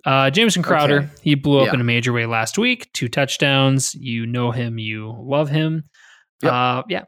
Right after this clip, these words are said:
Speaker 2: I think he's a flex play. Uh, we know the upside, and we know he will be involved in what should be a catch-up game <laughs> for the
Speaker 1: Mm-hmm.
Speaker 2: Jets. Uh,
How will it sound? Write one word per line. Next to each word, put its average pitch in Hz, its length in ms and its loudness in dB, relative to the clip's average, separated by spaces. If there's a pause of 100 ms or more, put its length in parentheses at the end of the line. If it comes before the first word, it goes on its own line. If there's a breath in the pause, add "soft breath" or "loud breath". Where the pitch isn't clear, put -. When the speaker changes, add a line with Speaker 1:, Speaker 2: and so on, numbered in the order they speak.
Speaker 2:
I 151 80 -2
think 135 180 -4
he's 139 140 0
a 139 40 -2
flex - 400 -6
play. 185 380 -2 (340)
Uh, 127 120 -8
we 117 180 -4
know 123 180 2
the 123 140 2
upside, 247 500 2
and 196 200 0
we 175 100 4
know 170 240 4
he 165 180 -2
will 156 120 4
be 143 180 -2
involved 131 720 2
in 117 380 -10
what - 180 -8
should 127 240 -6
be 120 380 -6
a 127 180 -14 (100)
catch-up - 420 -8
game 113 380 -6
<laughs> - 60 -6
for 202 460 2
the 139 60 4
Speaker 1:
Mm-hmm. 117 80 0
Speaker 2:
Jets. 110 520 -4 (560 loud breath)
Uh, 147 280 2